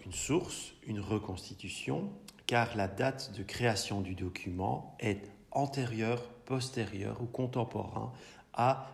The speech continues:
la date du sujet représenté sur ce document. »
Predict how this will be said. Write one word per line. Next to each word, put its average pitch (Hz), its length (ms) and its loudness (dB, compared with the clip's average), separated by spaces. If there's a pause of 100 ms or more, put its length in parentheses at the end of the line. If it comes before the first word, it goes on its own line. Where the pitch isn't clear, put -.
(140)
la 98 180 2
date 117 480 0
du 113 100 -6
sujet 107 640 0
représenté 117 960 -2 (280)
sur 113 440 -4 (280)
ce - 180 -4
document. » 101 540 -4